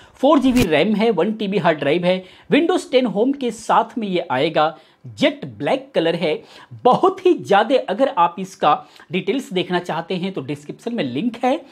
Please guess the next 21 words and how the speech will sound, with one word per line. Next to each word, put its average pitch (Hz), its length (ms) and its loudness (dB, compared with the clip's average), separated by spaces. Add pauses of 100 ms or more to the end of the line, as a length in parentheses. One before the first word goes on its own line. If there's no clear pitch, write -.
(260)
लिंक 370 280 2
पर 339 100 4
जरूर 196 300 2
जाए, 214 180 4
वहाँ 165 340 -4
पर 240 180 0
आप 185 200 0
पूरी 180 220 0
डिटेल्स 208 380 -4
देख 175 160 -2
सकते 175 320 -2
हैं। 180 240 0 (260)
पूरी 190 180 2
डिटेल्स 147 380 -2
बताऊँगा 254 420 2
तो 254 140 -2
वीडियो 160 240 -2
काफ़ी 151 280 0
लंबी 139 300 -2
हो 247 180 0
जाएगी। 139 400 -2